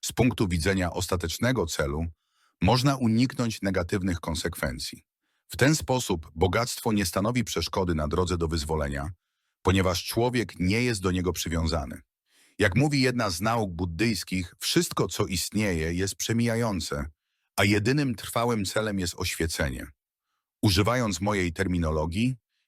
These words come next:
jedynym trwałym celem jest powrót do prawdziwego domu po śmierci. Jeśli bogactwo nie jest postrzegane jako absolutna wartość, lecz jako narzędzie, które można użyć w dobrym celu, nie ma ono negatywnego wpływu na los duszy.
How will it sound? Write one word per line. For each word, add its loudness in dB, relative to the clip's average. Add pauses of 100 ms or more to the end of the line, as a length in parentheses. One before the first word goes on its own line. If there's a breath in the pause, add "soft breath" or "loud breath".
jedynym 2
trwałym -2
celem 0
jest -2
powrót -2
do 0
prawdziwego 0
domu 0
po -6
śmierci. -6 (720)
Jeśli 2
bogactwo 0
nie 0
jest -4
postrzegane 0
jako -2
absolutna 0
wartość, -2 (340 loud breath)
lecz 4
jako 2
narzędzie, 0
które -4
można 0
użyć -2
w -6
dobrym 0
celu, -2 (460)
nie 8
ma 0
ono 0
negatywnego 0
wpływu -2
na -2
los -2
duszy. -8